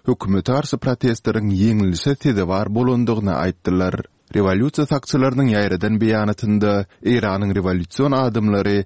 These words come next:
şeýlede on müňlerçe basis güýçleri, polisiýa we aňtyw ministrligi, Birleşen Ştatlar, Britaniýa, Israil, Saudy Arabistany, söwüşçüler we monarchçylar tarapyndan döredilen torgunçlyklaryň zynjyryny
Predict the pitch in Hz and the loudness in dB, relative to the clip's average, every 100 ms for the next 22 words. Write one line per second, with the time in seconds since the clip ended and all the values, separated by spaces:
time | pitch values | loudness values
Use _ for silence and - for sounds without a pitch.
0 | - - 113 107 98 95 107 113 98 98 | -4 -2 0 2 0 0 2 2 2 2
1 | 117 139 - 123 95 95 - 120 117 113 | 0 0 -2 -2 -2 -2 -2 -2 0 0
2 | 104 - 95 92 92 92 - - 123 110 | 0 0 0 2 0 -2 -10 -4 0 0
3 | 101 - 87 85 87 98 92 143 143 139 | -2 -4 -2 0 0 0 -2 0 2 0
4 | 131 - 123 113 107 113 107 - 117 104 | 0 -2 -2 0 2 0 -2 -2 -2 0
5 | 90 95 98 - 92 85 - 82 101 117 | 0 -2 -2 -2 -2 -2 -6 -4 -2 -2
6 | - 92 95 82 - - - 92 90 85 | -2 -2 -2 -2 -4 -2 0 0 0 -2
7 | - - 101 123 123 101 87 - 87 85 | -4 -2 0 0 0 -2 -6 -6 -4 -2
8 | 76 - 113 104 - 92 98 95 87 - | -4 0 0 0 -2 0 2 0 -2 -2
9 | 113 107 101 98 90 82 - 107 135 143 | -2 0 0 -2 -4 -6 -4 -2 0 0
10 | 131 - 113 117 113 120 113 107 104 101 | -2 -4 -2 0 2 0 0 0 0 -2
11 | - 139 117 110 92 - 92 98 131 147 | -2 -2 0 0 -2 -4 -2 0 0 0
12 | 139 113 107 104 | 2 2 0 0